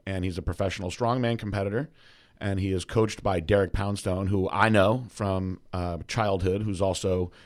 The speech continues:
a legend in strongman. And, uh, the world's strongest man was this weekend. And, uh, Rob, in his first one, his goal was to make the top ten, and he was on his way there, and then he kind of f-, fell off on the last day.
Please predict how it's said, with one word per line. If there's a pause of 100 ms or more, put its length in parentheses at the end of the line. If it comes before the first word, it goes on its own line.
(200)
a
legend (580)
in
strongman.
And, (160)
uh,
the
world's
strongest
man (160)
was
this
weekend.
And, (400)
uh,
Rob,
in
his
first
one, (420)
his
goal
was
to
make
the
top
ten,
and
he
was (100)
on
his
way
there,
and
then
he
kind
of
f-,
fell
off
on
the
last
day.